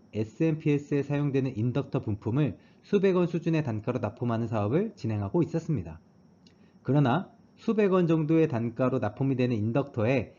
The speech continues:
미세한 표면 크랙 또는 찌그러짐으로 인한 불량이 발생했을 경우 해당 인덕터가 에스엠피에스에 장착되어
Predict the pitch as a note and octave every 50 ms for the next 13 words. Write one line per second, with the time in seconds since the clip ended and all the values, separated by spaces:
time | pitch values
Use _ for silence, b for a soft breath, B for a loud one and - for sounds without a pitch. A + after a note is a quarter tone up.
0 | B B - A2 B2 B2 - D#3 D3+ D3+ D3+ - F#3 F3+ G3 F3+ - - - G2+
1 | F2+ F2 - _ _ _ _ - C3+ C3+ B2 A#2 - - F#3+ F3+ G3 F#3 F3+ F3
2 | D3+ D3+ D#3+ D3+ D3 C#3+ C#3 A#2 A#2+ B2+ C3 B2+ - A2+ A#2 A#2+ A#2+ B2+ B2+ -
3 | G#2+ G2+ G2+ - C3+ C3 B2+ A#2 - A#2+ A2 - G2+ F2+ F2 F2+ A#2 D#3+ - b
4 | b b b b b _ - F#3 F3 F#3+ F#3 F3 C#3 A#2 B2 B2+ E3 D#3 - -
5 | D3+ C#3 C3+ D3 C#3 G#2+ A2 G#2+ - - D#3+ D#3 D#3 D#3 - D#3+ D3+ D3+ - D#3
6 | D3 C#3+ - G#2 G2+ - C#3+ - - - F#2+ G2+ B2+ C#3 A#2 B B